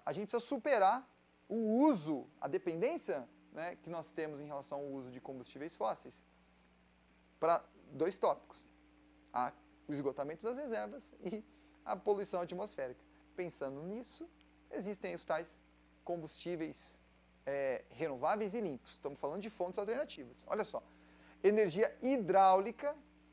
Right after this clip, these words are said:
hidráulica e hidrelétrica, beleza? Energia eólica, energia solar, biocombustíveis. Quando digo biocombustíveis, entenda a produção de etanol, produção de biodiesel. Então, olha só, galera,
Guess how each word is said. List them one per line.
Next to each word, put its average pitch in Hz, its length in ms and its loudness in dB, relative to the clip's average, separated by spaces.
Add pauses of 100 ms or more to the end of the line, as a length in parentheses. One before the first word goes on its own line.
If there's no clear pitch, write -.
(300)
hidráulica 135 640 2
e - 20 0
hidrelétrica, 196 720 2 (180)
beleza? 175 420 0 (140)
Energia 160 680 2 (120)
eólica, 170 840 8 (720)
energia 123 380 -4
solar, 202 500 2 (460)
biocombustíveis. 175 1200 -2 (220)
Quando 294 420 4
digo 175 300 0
biocombustíveis, 208 1300 -2
entenda 226 560 -4
a 339 60 -10
produção 180 460 -4
de 143 80 -2
etanol, 143 720 -4
produção 147 360 -10
de 127 140 -12
biodiesel. 151 800 -8 (800)
Então, 147 220 2
olha 180 160 2
só, 120 180 0
galera, 120 260 -4